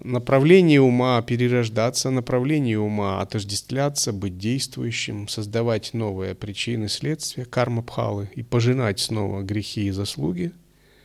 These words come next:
А с другой, наше недвойственное созерцание, наше пребывание в Боге. И они начинают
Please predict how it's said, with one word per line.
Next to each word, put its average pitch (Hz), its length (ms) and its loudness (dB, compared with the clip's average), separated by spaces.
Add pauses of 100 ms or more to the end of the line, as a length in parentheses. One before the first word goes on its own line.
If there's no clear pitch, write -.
(560)
А 123 120 0
с 113 60 0
другой, 131 420 6
наше 131 340 2
недвойственное 113 880 -2 (800)
созерцание, 98 840 -6
наше 107 360 -6
пребывание 110 640 -2
в 104 80 -4
Боге. 92 460 -10 (1900)
И 156 140 -2
они 175 220 4
начинают 143 760 0